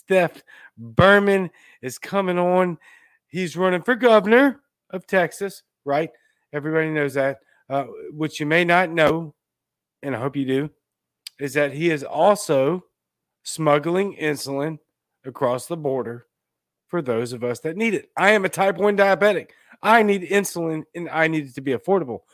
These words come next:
What else you may not know about Dan Taxation is Theft Berman is the fact that he is also running,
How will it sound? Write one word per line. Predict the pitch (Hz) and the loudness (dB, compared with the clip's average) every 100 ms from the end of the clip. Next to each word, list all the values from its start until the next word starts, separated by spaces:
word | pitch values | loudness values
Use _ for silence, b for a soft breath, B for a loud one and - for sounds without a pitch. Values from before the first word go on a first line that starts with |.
| b b | b b
What | - 151 | -4 4
else | 240 269 - | 6 6 4
you | 254 | 4
may | 269 277 | 6 8
not | 285 262 | 6 8
know | 277 285 | 8 8
about | 247 269 247 | 8 4 4
Dan | 254 285 269 | 2 2 0
Taxation | 247 254 247 269 - 269 | 0 0 2 -2 -2 -8
is | 247 220 208 - | -6 -6 -6 0
Theft | 262 254 - | 2 2 -4
Berman | 165 139 208 233 190 185 180 b b b b | -20 2 4 4 0 -6 -8 b b b b
is | 165 165 | -4 -2
the | 139 | -6
fact | 120 - 202 175 - | -6 2 4 2 -2
that | 175 160 127 - _ _ _ _ _ | 0 0 -2 -12 _ _ _ _ _
he | 160 | -2
is | 156 139 | -2 0
also | 143 143 147 147 - _ | 0 0 -2 -2 -4 _
running, | 123 131 156 160 156 160 | -10 0 2 2 -2 -6